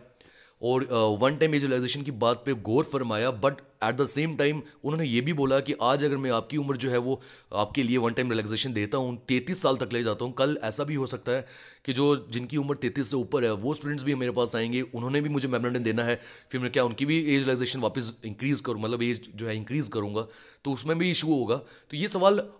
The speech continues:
ऑब्वियस सा एक सवाल है, ये रहना ही था उनके माइंड में और ये रहा भी। हालांकि अब देखते हैं, अ, कि होगा क्या आने वाले दिनों में। एलजीओ जेएनके यूटी ने ये उनको ज़रूर बोला है, अ, कि मैं इस पे सोच विचार करूंगा,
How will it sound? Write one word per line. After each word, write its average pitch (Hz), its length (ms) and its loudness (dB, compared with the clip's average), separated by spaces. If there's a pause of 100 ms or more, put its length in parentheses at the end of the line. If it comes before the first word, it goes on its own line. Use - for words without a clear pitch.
ऑब्वियस 156 320 4
सा 190 80 4
एक 185 140 -4
सवाल 151 280 0
है, 151 60 -2
ये 151 140 2
रहना 120 260 0
ही 170 80 0
था 156 100 -2
उनके 135 200 -4
माइंड 123 260 -2
में 123 80 -4
और 120 80 -2
ये 123 80 0
रहा 113 240 2
भी। 139 160 -4 (760)
हालांकि 127 260 2
अब 131 60 -2
देखते 127 300 0
हैं, 175 100 2
अ, 113 720 0
कि 143 80 -4
होगा 160 420 6
क्या 165 200 4
आने 131 100 4
वाले 127 140 0
दिनों 117 180 -2
में। 131 200 -4 (220)
एलजीओ 120 260 0
जेएनके 127 260 0
यूटी 127 200 0
ने 151 100 -4
ये 131 220 2
उनको 156 260 0
ज़रूर 139 220 0
बोला 120 220 2
है, 113 100 2
अ, - 60 -12 (380)
कि 107 540 2
मैं 113 160 0
इस 117 100 -2
पे 139 140 0
सोच 120 280 0
विचार 127 220 2
करूंगा, 123 360 0